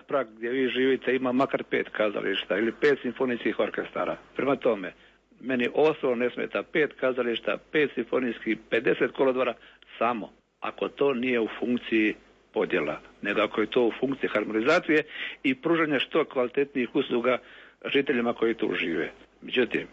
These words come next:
kad govorimo na onu temu, je li Mostar podijeljen, nije podijeljen, postoji jedna velika opasnost, a evo i gospodin Kapić to može posvjedočiti, jer i ja i on smo svjedoci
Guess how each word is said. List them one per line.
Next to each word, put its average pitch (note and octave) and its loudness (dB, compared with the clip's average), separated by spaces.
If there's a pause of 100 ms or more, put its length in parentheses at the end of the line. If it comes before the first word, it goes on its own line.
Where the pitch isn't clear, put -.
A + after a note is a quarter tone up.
(500)
kad - -4
govorimo E3+ 4
na E3+ 2
onu D#3+ 2
temu, C#3 0
je B2+ 4
li D#3+ 4
Mostar D3 0 (120)
podijeljen, A#2 -2
nije A2 -2
podijeljen, G2 -4 (320)
postoji C3 2
jedna E3+ 4
velika C#3 2
opasnost, - -6 (440)
a G2+ -2
evo B2+ 0
i A#2 0
gospodin A#2+ 0
Kapić C3 0
to B2 0
može A#2 2
posvjedočiti, C3 0 (440)
jer A#2 0
i B2 0
ja F3 2 (100)
i C3 2
on G2+ -2 (220)
smo A2 -2
svjedoci C3+ 2